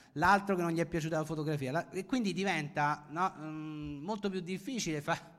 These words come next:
farsi un'opinione che non sia influenzata dalle opinioni di tutti gli altri. Questo non lo so, non, non dico necessariamente che sia un male, però sicuramente ha cambiato effettivamente la percezione e anche la reazione.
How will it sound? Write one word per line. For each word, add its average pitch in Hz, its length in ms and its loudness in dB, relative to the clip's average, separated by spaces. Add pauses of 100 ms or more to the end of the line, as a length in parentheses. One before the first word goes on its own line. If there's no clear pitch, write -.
farsi 175 520 -4
un'opinione 165 520 -2
che 147 80 -4
non 143 120 -6
sia 165 160 -4
influenzata 156 540 -4
dalle 139 160 -6
opinioni 151 300 -4
di 139 80 -4
tutti 139 240 -8
gli 131 100 -4
altri. 117 320 -6 (480)
Questo 202 420 -4
non 202 200 -4
lo 226 80 -4
so, 208 260 0
non, 190 340 -8
non 220 200 -6
dico 233 180 -2
necessariamente 151 720 -4
che 143 100 -4
sia 143 220 -4
un 143 140 -4
male, 127 260 -6
però 220 140 -6
sicuramente 202 540 -2
ha 147 60 0
cambiato 160 580 0
effettivamente 151 600 -6
la 135 100 -2
percezione 160 600 -6
e - 20 -2
anche 131 220 -6
la 123 100 -2
reazione. 110 640 -6